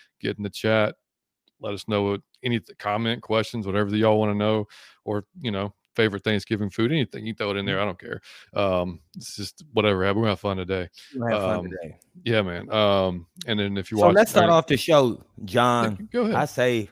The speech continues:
Speaker 2: with a few thanks.
Speaker 1: Let's do it.
Speaker 2: Mm,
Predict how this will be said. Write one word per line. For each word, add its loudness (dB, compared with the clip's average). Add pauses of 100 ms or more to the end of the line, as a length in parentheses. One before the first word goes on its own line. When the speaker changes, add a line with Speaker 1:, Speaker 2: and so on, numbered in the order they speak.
Speaker 2:
with 0
a -2
few -4
thanks. -8 (580)
Speaker 1:
Let's -4
do 0
it. -10 (520)
Speaker 2:
Mm, -6